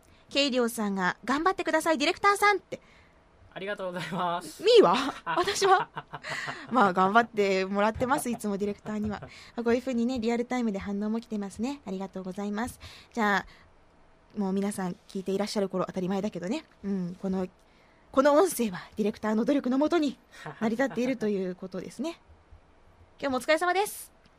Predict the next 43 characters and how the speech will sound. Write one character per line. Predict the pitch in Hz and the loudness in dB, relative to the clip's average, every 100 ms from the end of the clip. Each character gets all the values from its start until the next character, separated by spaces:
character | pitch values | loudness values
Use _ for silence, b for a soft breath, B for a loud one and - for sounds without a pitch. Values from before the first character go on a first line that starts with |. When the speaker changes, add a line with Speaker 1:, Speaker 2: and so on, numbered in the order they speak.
| _ _ _ | _ _ _
Speaker 2:
こ | 135 | -10
ち | |
ら | 151 | -8
こ | 160 | -4
そ | 170 | -2
お | 135 | -2
疲 | - | -4
れ | 143 | -8
様 | 160 | -8
で | 151 156 | -6 -8
す。 | - | -6
Speaker 1:
あ | 240 | -4
の、 | 254 | -4
で | 254 | -6
き | 320 | -4
れ | 403 | 0
ば | 359 349 302 | 2 4 2
今 | - 285 254 | 0 0 0
も | 240 | 2
う | 233 | 0
七 | 233 320 | -2 -6
時 | 285 277 | -4 0
な | 214 | 0
ん | |
で | 208 | 0
す | 202 | -4
け | 214 | -4
ど、 | 214 262 190 - b b b b _ _ _ _ _ | 2 4 2 0 b b b b _ _ _ _ _
九 | 359 | -8
時 | 339 | -8
ま | 302 | -8
で | 294 | -6
に | 254 | -6
は | 185 - - - 170 - 180 - - | -6 -10 -14 -4 -4 -2 -6 -6 -10
Speaker 2:
<laughs> | - | -10
Speaker 1:
お | |
願 | 240 220 233 | -4 -2 -2
い | |
し | - | -2
た | 220 | -6
い | |
な。 | 175 | -6
Speaker 2:
え | 180 180 208 | -8 -12 -18